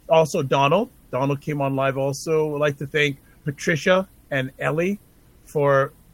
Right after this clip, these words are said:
coming in and making comments. Appreciate it. Not the easiest of conversation topics, but <laughs> thank you so much that, uh, you, you had, you, you faced it and dealt with it head on. In regards to me, I think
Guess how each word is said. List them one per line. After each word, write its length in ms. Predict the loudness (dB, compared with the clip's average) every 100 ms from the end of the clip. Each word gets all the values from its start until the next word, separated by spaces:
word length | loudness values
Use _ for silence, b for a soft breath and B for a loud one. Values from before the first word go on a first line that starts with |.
| -14
coming 340 | -6 -4 -2 -2
in 140 | -2
and 120 | -2
making 320 | -4 -6 -10
comments. 500 | -6 -4 -2 -4 -8
Appreciate 580 | -10 -8 -6 -4 -2 -2
it. 120 | -2 -8 b -2
Not 320 | 4 4 4
the 120 | -6 -6
easiest 480 | -2 0 2 0 0
of 140 | -2
conversation 720 | 2 2 2 -2 -2 -4 -4
topics, 480 | -4 -2 -2 -6 -2
but 200 | 0 0
<laughs> 320 | -6 -14 -10 -4
thank 260 | -4 -4
you 100 | -8
so 280 | -6 -4 -2
much 340 | -2 -2 -4 -4
that, 300 | -6 -2 -2
uh, 80 |
you, 300 | 0 0 -4 -6 -20 -16 -6
you 140 | -4
had, 320 | 0 2 0 -2
you, 140 | -8 -8 -8 -10
you 80 |
faced 380 | -4 -4 -4 -2
it 100 | -4 -4
and 140 | -4 0
dealt 160 | 2
with 140 | 2 0
it 100 | 0
head 180 | 0
on. 280 | 0 -2 -4 b b b b
In 100 | -4
regards 560 | 2 6 6 6 0 -6
to 140 | -4
me, 320 | -2 0 2
I 60 | 2
think 300 | 2 -4